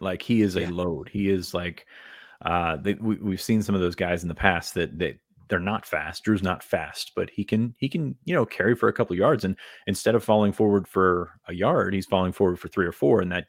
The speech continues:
Speaker 1: changes your entire schedule, changes your play calling for second and six instead of second and nine.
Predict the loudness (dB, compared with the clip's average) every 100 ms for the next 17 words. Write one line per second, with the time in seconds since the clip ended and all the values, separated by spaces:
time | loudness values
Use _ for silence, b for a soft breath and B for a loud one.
0 | _ -4 -2 0 0 -2 -2 0 0 2
1 | 0 2 -2 -4 -8 -8 -6 -2 0 0
2 | 0 0 -2 -2 -2 -2 -4 -4 -2 0
3 | 0 -4 -8 -8 -2 -2 -2 -2 0 2
4 | 0